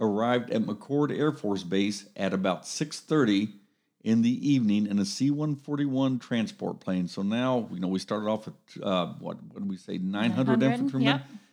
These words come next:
Speaker 1: Now they've withdrawn twenty-five thousand American troops. The first of, of them started, uh, being withdrawn.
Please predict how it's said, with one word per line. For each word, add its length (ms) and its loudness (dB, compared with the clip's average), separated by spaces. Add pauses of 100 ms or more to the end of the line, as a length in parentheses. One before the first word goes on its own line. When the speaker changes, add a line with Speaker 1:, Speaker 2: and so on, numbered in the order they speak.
(120)
Speaker 1:
Now 300 4
they've 220 0
withdrawn 600 0
twenty-five 720 -2
thousand 340 -2
American 460 0
troops. 340 -6
The 80 -8
first 420 -2
of, 400 -2 (540)
of 200 -8
them 200 0
started, 420 -10 (400)
uh, 200 -2 (440)
being 220 4
withdrawn. 480 0